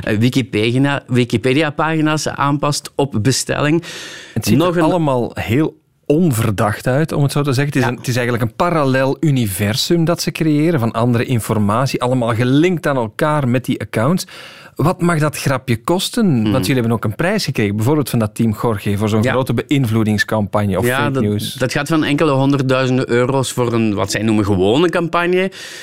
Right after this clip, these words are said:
Speaker 1: eh, tot vijftien miljoen euro als het gaat om het beïnvloeden van een presidentscampagne.
Speaker 2: En hebben ze ook landen vernoemd waar ze zeggen, ja, wij hebben daartussen gezeten en een rol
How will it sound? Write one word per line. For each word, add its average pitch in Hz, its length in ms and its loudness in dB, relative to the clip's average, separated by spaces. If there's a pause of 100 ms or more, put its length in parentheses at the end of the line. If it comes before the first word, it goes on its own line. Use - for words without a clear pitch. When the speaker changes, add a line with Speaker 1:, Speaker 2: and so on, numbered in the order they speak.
(140)
Speaker 1:
eh, - 120 -4 (440)
tot 139 300 -2
vijftien 135 680 2
miljoen 135 420 2
euro 127 360 2
als 123 160 -4
het 127 120 -2
gaat 107 240 -4
om 117 60 0
het 110 160 0
beïnvloeden 113 460 0
van 113 140 0
een 110 180 0 (120)
presidentscampagne. 92 1200 -2
Speaker 2:
En 135 160 -2
hebben 175 180 2
ze 185 40 4
ook 147 80 -2
landen 165 420 2
vernoemd 175 460 2
waar 143 240 0
ze 127 100 0
zeggen, 127 300 0
ja, 139 220 2
wij 127 180 2
hebben 135 200 0
daartussen 135 400 -2
gezeten 147 400 0
en 127 60 2
een 117 60 0
rol 117 160 0